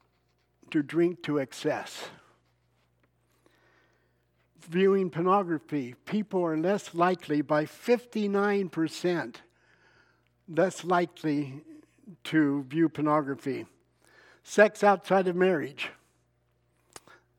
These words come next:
that's down fifty-nine percent. Lashing out in anger,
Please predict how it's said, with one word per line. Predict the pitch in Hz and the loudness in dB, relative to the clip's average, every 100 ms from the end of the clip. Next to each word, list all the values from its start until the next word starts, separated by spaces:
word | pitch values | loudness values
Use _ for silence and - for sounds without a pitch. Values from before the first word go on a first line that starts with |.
| _ | _
that's | - 175 196 | 0 0 0
down | - 180 175 | 0 0 0
fifty-nine | 165 196 190 196 180 196 196 | 0 0 0 -2 -2 -2 -4
percent. | 156 147 - 143 107 - - _ _ _ _ _ _ _ _ _ _ _ _ - - - - - | -4 -6 -4 -6 -8 -14 -20 _ _ _ _ _ _ _ _ _ _ _ _ -20 -20 -20 -20 -14
Lashing | 147 165 175 190 185 | 4 4 4 4 6
out | 170 170 | 6 6
in | 165 | 4
anger, | 165 175 135 110 | 2 2 0 -6